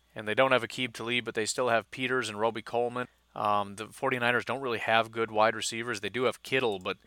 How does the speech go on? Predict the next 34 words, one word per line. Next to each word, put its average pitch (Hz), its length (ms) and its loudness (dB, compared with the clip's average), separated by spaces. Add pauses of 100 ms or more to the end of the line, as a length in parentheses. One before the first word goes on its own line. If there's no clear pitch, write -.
(220)
that's - 140 -4
kind 147 260 4
of 101 100 2
it, 123 300 2 (160)
and 98 140 -10
the 92 40 -4
linebackers 123 640 4
are 117 80 -2
decent 117 460 -4
for 120 160 -8
the, 113 400 2
the 110 120 -6
Rams. 117 440 0 (360)
On 113 100 -4
the 107 60 -6
flip 196 220 4
side, 127 420 8
you've 123 220 -10
got 117 220 8
another 120 280 6
really, 117 360 -2
really 110 220 -4
good 110 160 -2
defensive 107 360 -4
line, 104 260 0
especially 110 360 -6
with 98 160 -10
Bosa 110 420 0
and 92 160 -10
Ford 107 400 -2 (420)
and 95 260 -12 (120)
Armstead 98 540 -4 (100)
and 95 240 -18
Buckner. 95 400 -2